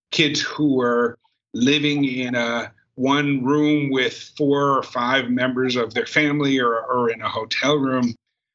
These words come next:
It was important to the city to get them back to work and let them do what it was that they're gonna do. So, you know, the beauty of microschooling, right, is that you can really focus on the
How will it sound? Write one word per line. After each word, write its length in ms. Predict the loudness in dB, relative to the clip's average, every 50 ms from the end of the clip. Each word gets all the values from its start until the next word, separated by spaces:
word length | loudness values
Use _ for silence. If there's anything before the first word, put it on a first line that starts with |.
| _ -10
It 120 | -6 -4
was 120 | -2 -2 -2
important 320 | -2 -4 -6 -8 -8 -8
to 40 | -8
the 20 |
city 180 | -4 -4 -4 -4
to 80 | -4 -4
get 160 | -6 -4 -4
them 100 | -4 -4
back 200 | -2 -2 -4 -4
to 80 | -4
work 280 | -2 -2 -2 -2 -4 -6
and 100 | -8 -8
let 120 | -8 -8
them 100 | -10 -10
do 120 | -8 -4 -2
what 120 | 0 -2
it 80 | 0 0
was 160 | -2 -2 -2
that 100 | -2 -4
they're 80 | -4 -2
gonna 160 | -2 -2 -2
do. 300 | 0 0 0 0 -2 -4 -8 -18 -20 _ _ _ _ _ _ -4
So, 500 | -2 2 2 4 2 2 0 -2 -6 -6 -4
you 80 | -2
know, 80 | -2 0
the 160 | -2 -4 -4
beauty 440 | -4 -2 0 2 2 2 2 0 0
of 80 | -2 -2
microschooling, 580 | -2 -2 -2 -2 -4 -6 -4 -4 -4 -4 -2
right, 260 | -2 0 -2 -2 -2 -2
is 140 | -4 -2
that 160 | -2 -2 -2 -2
you 80 | -4
can 180 | -2 0 0 0
really 280 | 2 0 0 0 0
focus 380 | 0 2 0 0 0 0 -2 -2
on 220 | 0 -2 0 0
the 200 | 0 0 0 -2